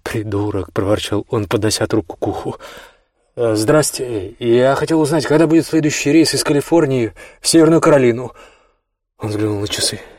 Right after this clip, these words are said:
«Окей, если все места на ночные рейсы забронированы,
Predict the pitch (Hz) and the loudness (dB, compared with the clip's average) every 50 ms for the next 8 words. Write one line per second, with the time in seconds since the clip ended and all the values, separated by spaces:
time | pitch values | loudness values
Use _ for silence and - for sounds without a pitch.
0 | _ _ _ _ _ _ _ _ _ _ - 113 120 117 110 _ _ - - 120 | _ _ _ _ _ _ _ _ _ _ -2 -2 -2 -2 -2 _ _ -6 0 2
1 | 117 120 127 127 117 120 117 - - 113 - 147 135 131 135 120 - - 135 123 | 4 4 4 2 2 0 0 -2 -2 -2 0 0 2 2 2 0 0 2 2 2
2 | 123 127 123 127 131 127 - - 151 131 131 123 113 - 117 113 117 127 127 131 | 4 2 2 2 2 2 0 0 0 2 2 2 0 0 0 0 2 2 2 2
3 | 127 117 117 117 117 123 117 | 2 2 2 2 2 0 -2